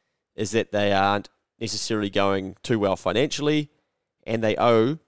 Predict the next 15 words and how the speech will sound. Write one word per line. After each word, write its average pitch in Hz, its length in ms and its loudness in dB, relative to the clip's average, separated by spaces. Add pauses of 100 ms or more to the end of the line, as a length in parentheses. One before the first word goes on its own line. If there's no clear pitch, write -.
(120)
a - 60 -8
fair 123 220 0
bit 110 140 2
of 95 80 0
money 98 360 -2 (200)
to - 120 -8
the 98 140 -2
I 92 220 0
R 92 160 -4
D. 139 320 0 (1300)
So - 120 -2
there's 180 160 4
a 180 60 4
likelihood 120 680 0 (460)
that 107 400 -2